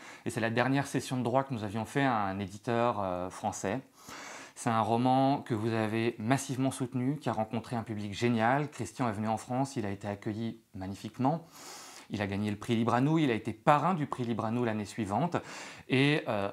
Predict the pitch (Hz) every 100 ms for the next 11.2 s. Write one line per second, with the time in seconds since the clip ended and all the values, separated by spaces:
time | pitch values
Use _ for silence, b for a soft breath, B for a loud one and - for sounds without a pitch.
0 | - 127 120 117 113 104 98 151 147 156
1 | - 92 92 101 - 117 127 139 120 107
2 | 110 170 127 104 131 - 143 139 127 113
3 | 104 - 127 117 - 185 - 123 107 107
4 | 160 165 120 - 113 147 185 110 95 B
5 | B B B 113 104 98 95 95 95 92
6 | - 110 131 135 107 107 110 117 - 151
7 | 110 104 113 160 135 135 - 113 92 87
8 | - _ _ - 110 107 107 - _ _
9 | _ _ _ 143 - 170 160 - 117 110
10 | 117 123 151 127 117 135 127 107 107 123
11 | 165 147